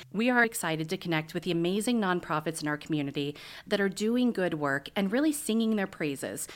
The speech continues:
We've said that for years now. We're singing their praises from the rooftops, and that's really part of our role here. And now you'll get to hear directly from these nonprofits. To kick us off, I would love,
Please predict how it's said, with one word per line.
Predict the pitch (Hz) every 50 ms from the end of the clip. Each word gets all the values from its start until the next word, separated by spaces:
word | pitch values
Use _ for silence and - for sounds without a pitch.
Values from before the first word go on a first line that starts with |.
| - - - -
We've | 240 240
said | - - - 311 359 359
that | 381 370 339 -
for | - 190 175
years | 175 175 185 175 170 165 160 165
now. | 156 143 135
We're | 117 - 170
singing | - - - 302 311 320 302 302
their | 285 277 262
praises | - - 202 208 190 202 196 196
from | - 180 170
the | 165 151
rooftops, | 156 160 156 160 - - - - - -
and | 180 175
that's | 175 170 - -
really | 202 233 254 240 254
part | 247 - - 190 180
of | 190 165 170
our | 151 151
role | 151 208 254 254 220
here. | - - 156 143 139 143 - - - - - - - - -
And | 190 190 190 185
now | 208 233 285 302 247 180
you'll | 165 165 175 196 220
get | 220 226 185
to | - 180
hear | - - 160 156 151
directly | - 165 156 170 175 202 - - - 156 151
from | 147 - - - 180 180 180 165
these | 151 151 147 -
nonprofits. | 151 143 143 143 - - 143 147 - - - - - - - - - - - - - - - -
To | - 262
kick | 254 - 311 311 -
us | 453 440 233
off, | 185 160 170 190 - - -
I | 190 190 208 233 254 262
would | 247 277 277
love, | 277 247 220 208 202 180 160 151 156 185 196